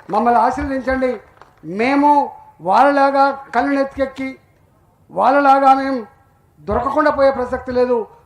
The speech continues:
నోట్లో నాలుకలాగా ఉంటారు మా వాళ్ళు, రేపు కో అంటే కో అంటట్టుగా ఉంటారు, మీ మధ్యలోనే ఉంటారు. మీ సమస్యలు పరిష్కరించడమే వాళ్ళ ఎజెండాగా ఉంటది. వాళ్ళకు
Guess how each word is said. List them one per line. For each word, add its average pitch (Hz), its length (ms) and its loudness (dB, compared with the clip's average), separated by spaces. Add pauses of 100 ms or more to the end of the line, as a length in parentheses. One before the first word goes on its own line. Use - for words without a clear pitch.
(120)
నోట్లో 285 680 2
నాలుకలాగా 262 680 -2
ఉంటారు 247 340 -4
మా 226 220 -2
వాళ్ళు, 220 420 -2 (440)
రేపు 226 480 -4
కో 233 160 0
అంటే 277 340 0
కో 240 200 -4
అంటట్టుగా 240 400 -6
ఉంటారు, 220 540 -4 (320)
మీ 180 240 -4
మధ్యలోనే 277 480 0
ఉంటారు. 240 540 -2 (280)
మీ 190 160 -2
సమస్యలు 233 460 -4
పరిష్కరించడమే 220 840 -4 (300)
వాళ్ళ 196 140 0
ఎజెండాగా 262 600 -2
ఉంటది. 233 520 -2 (280)
వాళ్ళకు 240 420 2